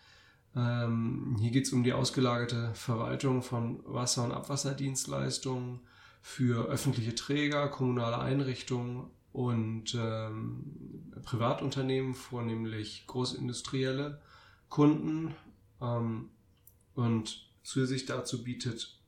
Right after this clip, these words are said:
Veolia globale Technik, Planung, Ausführung, Wartung von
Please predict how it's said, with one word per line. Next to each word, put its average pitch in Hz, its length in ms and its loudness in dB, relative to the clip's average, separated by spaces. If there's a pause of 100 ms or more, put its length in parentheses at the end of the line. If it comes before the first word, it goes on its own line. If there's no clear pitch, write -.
Veolia 117 840 0 (760)
globale 123 960 2 (300)
Technik, 135 540 0
Planung, 127 520 0
Ausführung, 123 720 0
Wartung 123 720 -2 (800)
von 117 520 2